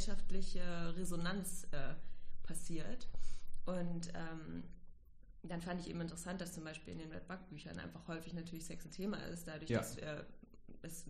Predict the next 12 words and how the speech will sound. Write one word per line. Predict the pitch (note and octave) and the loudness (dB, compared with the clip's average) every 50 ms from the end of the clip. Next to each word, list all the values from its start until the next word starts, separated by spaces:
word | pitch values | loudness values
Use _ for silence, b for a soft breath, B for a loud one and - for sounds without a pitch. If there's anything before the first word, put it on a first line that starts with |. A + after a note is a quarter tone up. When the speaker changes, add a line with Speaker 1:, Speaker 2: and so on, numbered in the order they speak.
| - | -8
Speaker 1:
Jugendbücher | F3 F#3+ F#3 F#3 F#3+ F#3 - F3+ E3+ - F3+ E3+ E3 | -6 -4 -4 -4 -4 -6 -6 -8 -8 -6 -6 -6 -4
sind, | E3+ E3+ E3+ E3 E3+ E3 | -4 -4 -4 -4 -6 -8
wo | D#3 | -8
das | C#3 D3+ - | -10 -10 -10
nochmal | E3+ D#3+ D#3 D3+ D3+ D3+ | -10 -10 -8 -10 -10 -10
gesondert | D3 C#3+ - D#3 D3 E3 E3+ E3 F3 E3+ - | -10 -8 -8 -6 -6 -4 -6 -6 -6 -8 -6
so | - | 0
ein, | - C#3+ C#3 A2 | 4 6 6 6
Speaker 2:
Mhm. | F#2+ G#2+ A#2+ - - - | 6 2 -2 -4 -8 -12
Speaker 1:
so | - - D3 | -12 -10 -10
ein, | D3+ D3+ D3 D3 | -8 -8 -10 -10
äh, | - - D#3 D3+ D3+ D3 D#3+ | -10 -10 -8 -8 -8 -8 -10